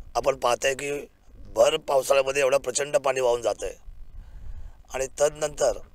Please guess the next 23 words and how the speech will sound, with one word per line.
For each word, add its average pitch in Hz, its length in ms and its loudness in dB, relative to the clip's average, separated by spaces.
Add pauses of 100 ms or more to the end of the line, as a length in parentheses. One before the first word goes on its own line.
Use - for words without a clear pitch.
(800)
डिसेंबर, 156 460 2
जानेवारीच्या 147 440 0
पुढे 147 200 -2
मात्र 135 280 0
या 139 140 2
सर्वांची 131 440 0
वाताहत 131 380 2
होताना 110 460 0 (260)
आपण 120 200 -2
अनेक 127 200 0
वर्ष 127 240 -2
पाहतोय. 107 380 -6 (2000)
आणि 147 200 2
मी 160 180 -2
जसा 165 280 4
आमदार 160 260 4
झालो, 151 200 6
त्यावेळेला 156 320 4
मी 160 260 -2 (880)
कमेंट 165 300 2
केली 165 140 4
होती 143 220 4
स्वतःबरोबर 127 600 4